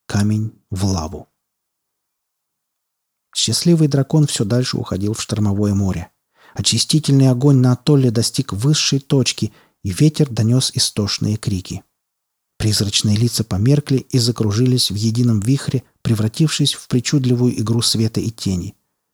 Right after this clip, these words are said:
И тут к многоголосому хору присоединился еще один. Малдору показалось, что он узнал голос Райана Камиды, торжествующий вопль воссоединения со своей семьей и всем племенем,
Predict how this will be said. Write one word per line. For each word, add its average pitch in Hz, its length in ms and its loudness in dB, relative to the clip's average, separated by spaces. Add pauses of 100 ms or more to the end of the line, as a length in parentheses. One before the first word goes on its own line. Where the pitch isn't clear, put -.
(500)
И 110 60 -2
тут - 420 -2 (120)
к - 100 -14
многоголосому 131 880 2
хору 143 320 2
присоединился 120 1000 2
еще 113 400 0
один. 82 280 -8 (840)
Малдору 120 360 2
показалось, 123 500 2
что - 220 -2
он 120 100 4
узнал 131 400 4
голос 139 440 2
Райана 127 360 2
Камиды, 135 480 2 (320)
торжествующий 135 800 0
вопль 135 380 0
воссоединения 131 840 2
со 127 140 -2
своей 123 280 0
семьей 131 440 2
и 120 120 -6
всем 120 280 -2
племенем, 139 540 4